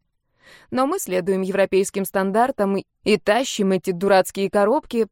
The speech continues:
потом швыряем их красивым жестом на заднее сиденье машины, садимся на водительское кресло и, включив зажигание, уносимся на авто вдаль голубую.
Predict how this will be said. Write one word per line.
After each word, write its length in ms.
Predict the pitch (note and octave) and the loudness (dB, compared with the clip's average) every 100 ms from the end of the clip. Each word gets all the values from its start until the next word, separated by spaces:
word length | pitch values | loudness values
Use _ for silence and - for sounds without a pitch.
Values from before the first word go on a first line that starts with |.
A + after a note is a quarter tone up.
| _ - | _ -2
потом 260 | B3+ F#4 | -2 -4
швыряем 520 | - F#3 F#3 F#3 F#3 | -4 -2 0 2 0
их 100 | F#3+ | -2
красивым 440 | - F#3+ - F#3+ F#3 | -2 -4 -2 -4 0
жестом 360 | F#3 F#3 F#3 | 0 0 -2
на 120 | F#3+ F#3 | -2 0
заднее 380 | F#3+ F3 F#3 | 0 0 -2
сиденье 460 | F#3 F#3+ F#3 F#3+ F#3+ | -4 -2 -2 0 0
машины, 520 | G3 G3 A#3+ C4 A3 _ _ _ _ | 0 -2 -4 -4 -6 _ _ _ _
садимся 480 | - G3+ C4+ E4 G3+ | -4 -2 0 -2 -2
на 120 | F#3 | 2
водительское 560 | F#3 F3 G3 F3+ F#3+ G3 | 0 0 -4 -2 0 0
кресло 520 | G#3 C4+ - G#3 G3 | 0 -2 0 0 0
и, 300 | G3+ _ A3 | -2 _ -6
включив 380 | - G#3 - G3 | -4 -6 -6 -4
зажигание, 680 | G3+ G3+ G#3 B3+ C#4 G#3 G3 | -4 -2 0 0 0 0 0
уносимся 580 | G3+ G3+ G3 G3+ - | 0 0 -2 -4 -4
на 160 | G3 G3 | 0 0
авто 280 | G3+ G#3 G3+ | 0 0 0
вдаль 400 | F3+ F#3+ C4 - | -2 -2 -2 -2
голубую. 600 | E3+ D#3+ D#3 E3+ E3 | -4 -6 -6 -6 -8